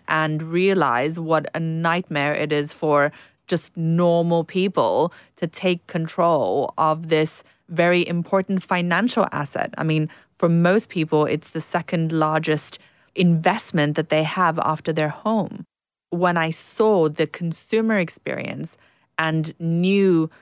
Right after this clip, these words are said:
how big the market would be, how many people would be affected by this issue, it just seemed like something that I had to do. And of course, the validation that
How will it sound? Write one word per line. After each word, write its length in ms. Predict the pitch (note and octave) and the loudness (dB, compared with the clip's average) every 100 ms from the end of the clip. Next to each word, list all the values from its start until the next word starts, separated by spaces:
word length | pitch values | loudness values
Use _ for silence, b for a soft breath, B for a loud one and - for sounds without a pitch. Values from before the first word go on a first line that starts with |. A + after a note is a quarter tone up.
| b b _ _ _ | b b _ _ _
how 480 | - - F#3 F3 | -10 -2 2 2
big 480 | E3+ D#3+ F#3+ F3 D#3 | 0 0 2 2 -2
the 80 | D#3+ | -4
market 640 | D3+ D3+ D#3+ F#3+ F#3 D#3+ | -2 0 2 2 0 -2
would 160 | D3+ D3 | -2 -2
be, 100 | C#3+ | -4
how 160 | D#3 D#3+ | -2 -2
many 220 | D#3+ D#3 | 0 -2
people 520 | - - F#3 F3 D3+ | -2 -2 0 2 2
would 180 | D3+ D3+ | 0 0
be 140 | D#3 | -2
affected 540 | D3+ - E3+ - D#3 D#3 | -2 -2 -4 -2 -4 -2
by 200 | D#3+ D3+ | -2 0
this 180 | D3+ - | -4 -2
issue, 520 | - F3 - - D3 B B _ | -4 -2 -4 -4 -6 B B _
it 140 | E3 D#3+ | -4 -2
just 220 | E3 - | -2 -2
seemed 260 | E3 D#3+ | -2 0
like 180 | D#3 D3 | 0 -2
something 380 | - D#3 D#3 D3+ | -4 -4 -4 -4
that 120 | D3+ | -4
I 80 | D3 | -4
had 480 | D3 - - F#3 - | -6 -12 -6 -6 -6
to 140 | - | -6
do. 280 | D#3 B2 E3 B B B B - | -4 -4 -6 B B B B -4
And 140 | E3 | -2
of 140 | D#3+ - | -2 0
course, 240 | F3+ E3 | 0 0
the 120 | - | -2
validation 920 | E3 E3 D#3+ D#3+ E3+ G3+ - D3 D3 | 0 2 2 2 2 0 -4 -6 -4
that 180 | D3+ | -4